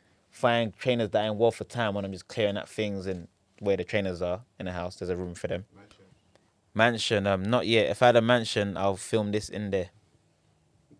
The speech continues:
Speaker 1: Yeah, I would. The barber shop would be in there.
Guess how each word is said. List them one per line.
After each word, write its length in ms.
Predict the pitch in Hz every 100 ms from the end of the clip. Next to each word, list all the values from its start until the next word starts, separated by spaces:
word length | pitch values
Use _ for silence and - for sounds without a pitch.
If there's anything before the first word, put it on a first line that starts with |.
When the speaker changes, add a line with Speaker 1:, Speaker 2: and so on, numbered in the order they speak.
| _ -
Speaker 1:
Yeah, 220 | 101 95
I 20 |
would. 300 | 98 98 90 - - - -
The 60 |
barber 440 | 82 - 101 104 95
shop 280 | - 101 -
would 80 |
be 140 | - 95
in 160 | 92
there. 220 | 92 87